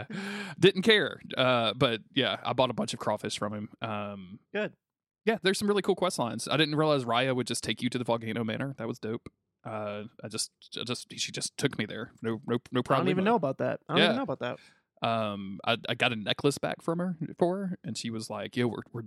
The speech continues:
Speaker 1: we're friends now." And I was like, "Okay."
Speaker 2: Wow.
Speaker 1: And then I met her in, um, shit, I can't remember the next place that I met her. Um, it must be Atlas Plateau, but I, I just kinda ran into her, and she was like, "Hey,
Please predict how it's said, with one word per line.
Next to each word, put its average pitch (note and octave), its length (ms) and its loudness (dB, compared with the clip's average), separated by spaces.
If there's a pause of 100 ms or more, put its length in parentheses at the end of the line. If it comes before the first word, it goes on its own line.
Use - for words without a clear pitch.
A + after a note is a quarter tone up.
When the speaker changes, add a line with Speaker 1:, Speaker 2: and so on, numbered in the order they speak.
(120)
Speaker 1:
we're B2 100 -4
friends C3 340 0
now." E3 360 0
And A#2 100 -4
I G#2+ 40 -4
was G#2 100 -6
like, - 120 -4
"Okay." B2+ 180 0
Speaker 2:
Wow. G#3 220 0 (460)
Speaker 1:
And A#2 100 0
then A#2 80 2
I A2 80 2
met A#2 200 2
her B2+ 400 2
in, A#2 720 -2 (100)
um, G#2 640 -4 (1900)
shit, - 280 -2 (100)
I - 40 -6
can't C#3+ 180 -2
remember B2 380 -2
the A2 120 -6
next A2+ 200 -4
place A#2 220 -2
that G2+ 100 -8
I F#2+ 40 -8
met G#2 160 -6
her. F#2+ 340 -10
Um, G#2 560 -10 (120)
it B2+ 80 -2
must C3+ 180 0
be A2 100 -2
Atlas F#2 280 -8
Plateau, G2+ 500 -8 (260)
but G#2 220 -4
I, A2+ 100 -2 (160)
I A#2+ 60 0
just A#2+ 160 -4
kinda C#3 180 2
ran A2+ 220 0
into B2+ 260 -2
her, G#2+ 60 -2
and A2 80 -6
she - 120 -4
was A2 180 -2
like, G#2+ 200 -2
"Hey, E3 300 2